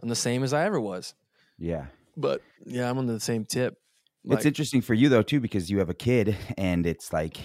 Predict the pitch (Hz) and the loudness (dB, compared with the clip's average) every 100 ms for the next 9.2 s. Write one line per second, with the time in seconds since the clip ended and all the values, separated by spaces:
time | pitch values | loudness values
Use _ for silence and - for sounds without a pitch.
0 | - 85 - - 90 85 95 104 107 104 | -16 -20 -20 -14 -10 -4 -2 0 0 0
1 | - 95 - - 92 - - 104 101 90 | -2 -4 -2 2 2 2 -6 0 2 2
2 | 85 82 82 - _ _ _ _ _ _ | 0 -2 -4 -12 _ _ _ _ _ _
3 | _ _ _ _ - 90 85 95 98 90 | _ _ _ _ -14 -8 0 2 4 0
4 | 87 90 90 85 78 - 87 - - - | 0 2 2 -2 -6 -10 -12 -20 -14 -8
5 | 92 90 87 82 76 71 _ _ _ - | -4 -2 -2 -4 -6 -12 _ _ _ -2
6 | 101 92 - - - _ - - 156 135 | -2 -2 -6 -16 -16 _ -8 -6 -2 -4
7 | - 107 98 95 95 92 - - 110 - | -4 -4 0 2 2 2 0 -14 -12 -2
8 | 117 107 107 95 - 104 - - 107 90 | 0 2 2 0 0 -2 -2 -2 0 0
9 | 82 | -2